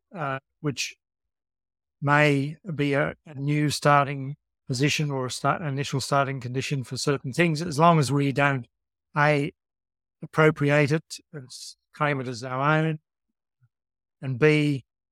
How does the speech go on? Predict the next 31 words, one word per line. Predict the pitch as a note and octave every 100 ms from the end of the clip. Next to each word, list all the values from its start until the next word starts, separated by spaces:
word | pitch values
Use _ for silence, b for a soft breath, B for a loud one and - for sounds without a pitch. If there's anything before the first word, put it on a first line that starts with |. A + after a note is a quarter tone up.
| _
as | - B2+
long | D#3 D#3
as | D3+
in | C#3 C#3
the | C#3
conversation | D#3 D3 C3 - E3 - C#3+ - C3+ D#3+
we | C#3 D#3+ D3+
are | C#3+ C#3+
able | C#3+ C3+ B2
to | A#2+
take | C#3 C#3 - -
responsibility | A3+ C3 D#3 C3+ - B2 D3 C3+ C#3
for | - C#3+
the | B2+
limitations | C3 D3 C3+ C#3 C3+ - B2
of | C3 B2
our | C3 D#3+ D#3+
own | D#3+ - B2+ -
manners | C#3 C3+ B2 A2
of | B2 _ _ -
being | C3+ B2+ B2+ A#2+
and | B2
understanding, | B2 A#2 - C3 C#3+ F3 - _ _ _ _
so | - C#3+ C3
that | C3 A#2+
it | B2
becomes | A#2+ C3 B2 A2 - _ _ _ _ _ _ _ _ _ _ _ -
a, | - _
a | D3+
reflexive, | C3 B2+ D#3 C#3+ - C3+ A#2+ A2 - _ _ _ _ _ _ _ _ _ _ _
informed | D#3 B2 A#2+ C#3 C3 B2 A#2+